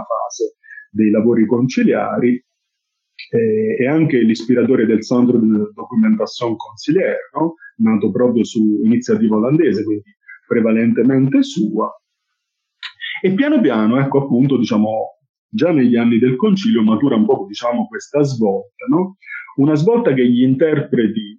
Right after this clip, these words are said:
individuano, datano intorno al sessantasette, no? Questo viaggio negli Stati Uniti che poi culmina con, eh, questo volume Dio, il futuro dell'uomo, pubblicato dalle Pauline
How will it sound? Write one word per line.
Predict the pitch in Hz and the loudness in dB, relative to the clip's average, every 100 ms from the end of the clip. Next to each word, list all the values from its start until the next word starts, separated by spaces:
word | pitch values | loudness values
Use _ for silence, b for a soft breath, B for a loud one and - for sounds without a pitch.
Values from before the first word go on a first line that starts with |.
| _ | _
individuano, | 127 123 123 123 147 143 120 113 104 104 104 - _ _ - | 2 2 4 4 4 2 2 2 0 -2 -6 -12 _ _ -6
datano | 135 175 139 120 104 107 | -4 -2 0 0 2 0
intorno | 107 117 110 | 0 2 2
al | 101 | 0
sessantasette, | - 113 - 107 107 113 143 113 95 - 110 | -4 -8 -2 0 0 0 0 0 -2 -8 -8
no? | 120 120 | -8 -6
Questo | 107 - 110 104 - b b - | -10 -8 -4 -4 -4 b b -8
viaggio | 101 143 139 120 | -2 0 0 0
negli | 117 113 110 | 2 2 0
Stati | - 117 110 | 0 -2 2
Uniti | 131 160 - 104 | 2 2 0 0
che | 107 | -2
poi | - 113 107 | -2 -2 0
culmina | 143 139 123 113 101 98 | 2 2 4 2 0 -4
con, | 98 104 | -8 -16
eh, | 104 104 104 - - - - | -12 -10 -8 -10 -12 -16 -8
questo | 113 - 110 | -6 -2 0
volume | 110 123 123 110 | 2 2 2 2
Dio, | 101 123 120 | 2 2 2
il | 98 | 0
futuro | 110 107 113 104 | -2 0 0 0
dell'uomo, | 107 117 147 120 110 101 98 b b _ - | 0 0 0 2 0 0 -6 b b _ -4
pubblicato | 104 107 117 113 113 | 0 0 0 0 0
dalle | 110 123 135 | 0 0 0
Pauline | 214 160 104 104 113 123 | 2 2 2 0 -2 -4